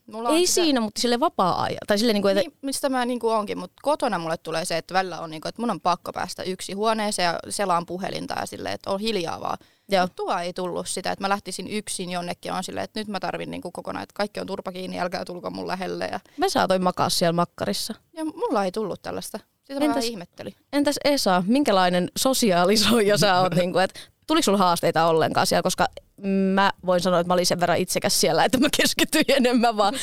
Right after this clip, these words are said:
Speaker 2: omaan hyvinvointiin, niin en mä, niinku, tavallaan, tai, niinku, noissa asioissa, niin mä en ainakaan huomannut, että sä olisit tai kukaan, niinku, sinkkujätkistä olisi mitenkään hakeutunut silleen, että menee lepää, paitsi ehkä Lauria tai, niinku, Läri ja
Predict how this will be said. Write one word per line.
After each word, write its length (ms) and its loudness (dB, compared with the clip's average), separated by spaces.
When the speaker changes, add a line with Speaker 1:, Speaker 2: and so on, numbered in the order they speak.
Speaker 2:
omaan 480 4
hyvinvointiin, 800 4
niin 160 4
en 120 4
mä, 80 2
niinku, 180 2
tavallaan, 500 4
tai, 100 4
niinku, 120 2
noissa 360 4
asioissa, 520 2
niin 220 4
mä 100 6
en 60 4
ainakaan 320 2
huomannut, 520 2
että 220 0
sä 180 4
olisit 380 0
tai 140 2
kukaan, 280 0
niinku, 320 -4
sinkkujätkistä 680 0
olisi 180 0
mitenkään 360 0
hakeutunut 480 -2
silleen, 240 0
että 220 -6
menee 260 -2
lepää, 340 -2
paitsi 380 2
ehkä 280 -2
Lauria 460 -2
tai, 80 0
niinku, 160 2
Läri 300 2
ja 260 0